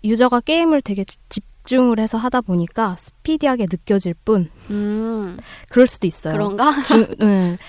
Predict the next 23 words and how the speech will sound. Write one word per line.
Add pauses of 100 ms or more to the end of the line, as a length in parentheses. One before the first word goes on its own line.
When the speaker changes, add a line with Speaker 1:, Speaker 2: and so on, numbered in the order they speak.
(160)
Speaker 1:
스피디한
것
같지는
않은데, (760)
그러니까 (260)
느린
건
아니에요,
확실히.
느린
건
아니고. (1300)
그리고
스토리
모드를
이제
한번
하고
나서 (580)
장비를
업그레이드
한다고
했잖아요.